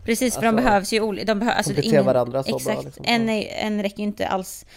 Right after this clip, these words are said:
Speaker 2: Nej.
Speaker 1: Men det som, eh, vi gör nu är att vi håller på med en, eh, global insamling, så där
Speaker 2: Mhm.
Speaker 1: vi samlar in pengar för att kunna skicka våra researchers, kunna, för att
Speaker 2: Mm.
Speaker 1: kunna, också kunna vara i Ukraina.
Speaker 2: Exakt.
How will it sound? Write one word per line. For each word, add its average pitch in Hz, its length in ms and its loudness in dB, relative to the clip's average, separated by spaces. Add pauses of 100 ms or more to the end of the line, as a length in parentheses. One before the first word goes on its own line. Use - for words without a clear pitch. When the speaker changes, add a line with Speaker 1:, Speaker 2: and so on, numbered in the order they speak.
(140)
Speaker 2:
Nej. 143 160 -4
Speaker 1:
Men 233 120 0
det 240 140 4
som, 220 300 0
eh, 214 220 2
vi 233 200 2
gör 208 180 4
nu 240 340 -2
är - 120 4
att 202 120 -2
vi 196 40 -4
håller 196 120 -2
på 190 160 -6
med 180 220 -6
en, 185 180 -4 (240)
eh, 190 40 -6 (140)
global 190 400 0
insamling, 214 800 -4
så - 160 -6
där 202 200 -2
Speaker 2:
Mhm. 202 40 -4
Speaker 1:
vi 185 260 -2
samlar 196 220 -4
in 190 100 -4
pengar 196 340 -4
för 208 120 -8
att 196 80 -8
kunna 190 180 -6
skicka 214 320 -6
våra 180 440 2
researchers, 175 720 -10
kunna, 202 260 -8
för 165 80 -10
att 185 60 0
Speaker 2:
Mm. 185 100 -2
Speaker 1:
kunna, 185 120 0
också 151 140 -6
kunna 202 160 -4
vara 226 160 2
i 262 40 2
Ukraina. 214 460 -4
Speaker 2:
Exakt. 143 280 -8